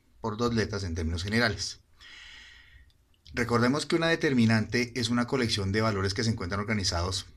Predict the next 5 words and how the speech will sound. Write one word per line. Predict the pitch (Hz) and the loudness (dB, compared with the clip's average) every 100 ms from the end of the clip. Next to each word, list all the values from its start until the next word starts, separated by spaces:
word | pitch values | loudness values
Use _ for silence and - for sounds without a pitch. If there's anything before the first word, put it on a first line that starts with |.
| - - | -20 -14
por | - 95 | -6 -4
filas | 95 120 107 110 - - - - - _ - | 2 2 2 -2 -4 -6 -10 -20 -20 _ -20
y | |
por | - 87 | -14 -10
columnas. | 87 131 139 90 85 - | 0 2 2 0 -4 -10